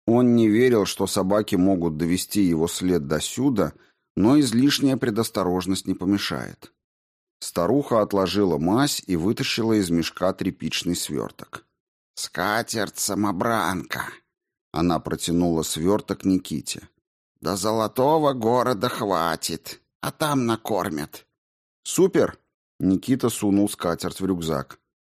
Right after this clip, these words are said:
«Где путевод?» «Вот». Старуха вытащила из мешка серебристый шар размером с футбольный мяч. «Умеешь пользоваться?»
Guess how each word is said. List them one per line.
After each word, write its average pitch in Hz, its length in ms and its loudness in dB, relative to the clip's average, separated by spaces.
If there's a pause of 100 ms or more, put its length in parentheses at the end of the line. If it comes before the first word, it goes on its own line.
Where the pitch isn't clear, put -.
(160)
«Где 117 260 2
путевод?» 110 640 0 (680)
«Вот». 90 840 0 (380)
Старуха 98 560 0
вытащила 92 540 0
из 85 200 -2
мешка 110 480 0
серебристый 90 760 0
шар 107 400 -2
размером 82 580 0
с - 80 -6
футбольный 80 560 -2
мяч. 69 480 -4 (720)
«Умеешь 127 720 2
пользоваться?» 85 800 0